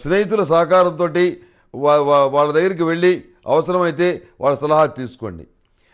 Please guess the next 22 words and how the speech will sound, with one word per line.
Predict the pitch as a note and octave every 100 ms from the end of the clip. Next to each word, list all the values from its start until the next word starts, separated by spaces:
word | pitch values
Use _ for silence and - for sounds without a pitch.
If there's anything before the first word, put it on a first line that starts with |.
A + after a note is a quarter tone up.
| _
అంతేగాని | - F3 G#3+ G#3 G3+
ఎవరికి | F#3 F3+ F#3+
పడితే | F#3 F#3+ G#3+
వాళ్ళకి | G3+ F#3 E3
జాతకాలు | E3+ F3+ F#3 F3+ F3
చూపించడం | F3 D3+ F3+
వల్ల, | E3+ E3 E3 D3+ - _ _ -
ఆ, | B2+ C3 A#2+
గండాలు | E3+ F#3+ F#3
ఉన్నాయని, | F3+ E3+ E3 E3+ E3+
భార్య | C#3+ D#3+ F3
లేచిపోతుందని | E3+ E3 D3+ D#3+ D3 D3+ D#3+ E3 D#3 - _ C3
ఇలాంటివన్నీ | E3 E3+ E3 F#3+ G3
చెప్పి | D#3 E3 F3 F3 D#3+ - _
మిమ్మల్ని | C3+ D#3+ D#3
భయపెట్టే | C3 F#3 G3 F3+
అవకాశం | F3+ E3 E3+ D#3 D#3+
ఉంది. | D3+ D#3 E3+ - _ _ _ _ _ _ _ _
భయపెడుతున్నారు | F2+ E3 F#3 G#3 G#3 G#3 G3+
కూడా | F#3+ F#3+
కొంతమంది | F3 F3 F3 E3
శాస్త్రవేత్తలు. | D3 E3 E3 E3+ E3 D#3+ E3 F3